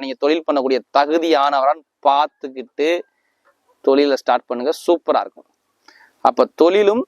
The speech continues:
நல்ல ஒரு யோகத்தை கண்டிப்பா கொடுத்துருவாரு கன்னி ராசிக்காரர்களுக்கு. நிரந்தரமான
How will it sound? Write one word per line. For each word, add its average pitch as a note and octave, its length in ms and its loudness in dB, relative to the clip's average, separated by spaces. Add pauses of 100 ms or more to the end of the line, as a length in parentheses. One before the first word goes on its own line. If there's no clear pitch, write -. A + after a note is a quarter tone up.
நல்ல D3 160 2 (120)
ஒரு C3 200 -4
யோகத்தை C3+ 320 -2 (100)
கண்டிப்பா B2+ 320 -2 (100)
கொடுத்துருவாரு A#2 640 -2 (1120)
கன்னி C#3 380 2
ராசிக்காரர்களுக்கு. G#2+ 920 0 (1000)
நிரந்தரமான D3 540 2